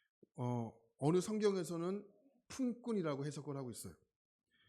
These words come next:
여러분, 근데 우리가 사꾼과 이 품꾼에, 품꾼에 대해서 너무 과도하게 오해를 해요.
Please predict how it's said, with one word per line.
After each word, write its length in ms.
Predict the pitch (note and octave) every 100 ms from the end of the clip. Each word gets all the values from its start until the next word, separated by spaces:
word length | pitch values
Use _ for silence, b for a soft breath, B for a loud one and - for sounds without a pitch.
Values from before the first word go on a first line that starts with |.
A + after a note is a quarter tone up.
| _ _ -
여러분, 200 | D3+ F3+
근데 240 | E3 C#3+ D#3
우리가 520 | B2+ C3+ E3 A#2 G2+
사꾼과 760 | - - - - A3+ G#3+ G3+ F3
이 100 | D3 -
품꾼에, 440 | - - A3+ G#3
품꾼에 400 | G3+ A#3+ A#3 A3
대해서 400 | D#3+ C3+ B2 D#3+ A#2
너무 320 | A2+ G3 A3+
과도하게 640 | - - C3 F3+ E3+ E3
오해를 400 | C3+ B2+ C3 B2
해요. 260 | A#2 C#3+